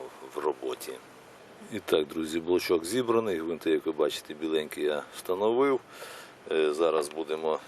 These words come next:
під'єднувати до самих навушників і пробувати конектити.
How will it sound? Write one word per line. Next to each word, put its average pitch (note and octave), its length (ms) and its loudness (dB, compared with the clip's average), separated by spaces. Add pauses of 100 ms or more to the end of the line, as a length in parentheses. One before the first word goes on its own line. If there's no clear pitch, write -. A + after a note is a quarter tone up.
(180)
під'єднувати D#2 800 -2 (100)
до D#2+ 220 4 (120)
самих D#2+ 540 -6 (100)
навушників B2 760 -2 (840)
і A2 300 -4 (440)
пробувати F#2 720 4 (140)
конектити. D#2+ 840 -2